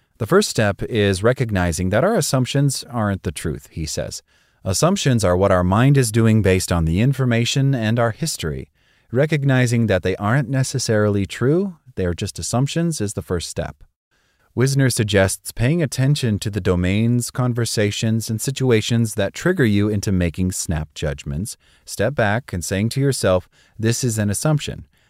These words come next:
I can choose to put it aside, or I can choose to investigate it by asking questions. Are there other facts or other circumstances that help me broaden my window into what the interaction is?"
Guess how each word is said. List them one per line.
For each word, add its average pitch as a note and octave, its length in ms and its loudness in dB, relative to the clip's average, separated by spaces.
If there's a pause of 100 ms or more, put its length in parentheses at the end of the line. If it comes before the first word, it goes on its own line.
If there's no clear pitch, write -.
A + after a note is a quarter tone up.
(140)
I E2+ 140 -4
can A#2 200 0
choose F#2 280 -4
to - 100 -10
put F2 160 -6
it G#2 100 -4
aside, F#2+ 420 -2
or F2 200 0
I F2+ 120 0
can G#2 160 -4
choose G#2 200 -4
to G#2+ 100 -4
investigate G2 680 -2
it G2+ 80 -2
by F#2+ 160 0
asking - 460 -8
questions. - 640 -8 (460)
Are B2 160 4
there A#2 180 4
other D#3 240 6
facts G2 480 -2
or G2+ 200 0
other A2 180 2
circumstances G2 840 0
that G2 180 -2
help A#2+ 180 0
me A2+ 140 0
broaden G#2+ 380 4
my F#2+ 140 2
window G2+ 520 4
into F#2+ 260 -2
what F2+ 220 -2
the F#2 120 -4
interaction E2+ 600 -2
is?" D#2 420 -2